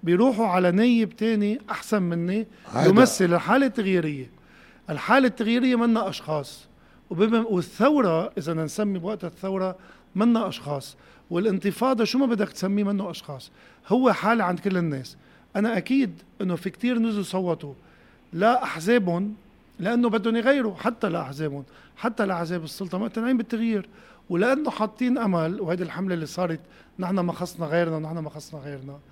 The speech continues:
Speaker 1: وما، ما عم لاقيه لغيرنا، صار لي وقت أفتش عليه، ما عم
Speaker 2: مم.
Speaker 1: لاقيه. كلهم بيقولوا لك:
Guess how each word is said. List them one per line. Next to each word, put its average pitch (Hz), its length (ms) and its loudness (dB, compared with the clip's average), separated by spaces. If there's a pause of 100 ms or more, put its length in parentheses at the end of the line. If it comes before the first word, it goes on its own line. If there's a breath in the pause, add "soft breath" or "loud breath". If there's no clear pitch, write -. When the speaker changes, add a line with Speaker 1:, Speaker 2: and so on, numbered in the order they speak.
(300 soft breath)
Speaker 1:
وما، 190 240 2
ما 196 120 2
عم 208 160 2
لاقيه 208 220 2
لغيرنا، 170 440 2
صار 156 180 -10
لي 160 80 -6
وقت 175 220 -4
أفتش 160 340 -10
عليه، 160 280 -8 (360 loud breath)
ما 180 100 0
عم 185 120 2
Speaker 2:
مم. 156 60 -2
Speaker 1:
لاقيه. 151 260 -4 (320 loud breath)
كلهم 233 320 4
بيقولوا 208 320 2
لك: 214 300 0